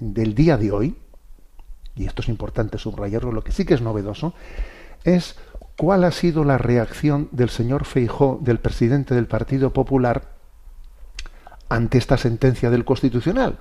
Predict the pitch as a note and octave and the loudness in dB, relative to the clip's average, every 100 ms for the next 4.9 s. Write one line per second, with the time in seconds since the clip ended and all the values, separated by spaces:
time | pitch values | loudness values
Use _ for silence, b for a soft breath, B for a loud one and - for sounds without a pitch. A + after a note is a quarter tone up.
0 | - - - F3+ D#3 - B B B D3 | -10 -8 -2 0 0 -2 B B B 0
1 | A2 E2+ - - A2+ A#2+ C3+ C3 C3+ C3 | 0 -2 -6 -6 -2 0 2 2 0 2
2 | B2+ - C3+ - C3 B2 D3 - D3+ - | 0 2 2 4 2 2 0 2 0 4
3 | F3+ F3 D#3 A#2+ - C#3+ - B2 A2+ A2 | 4 6 4 4 4 4 4 2 2 0
4 | A2+ G#2+ G2+ F#2+ G2 G2+ D#3 A3 | -4 -4 -6 -6 -4 0 2 2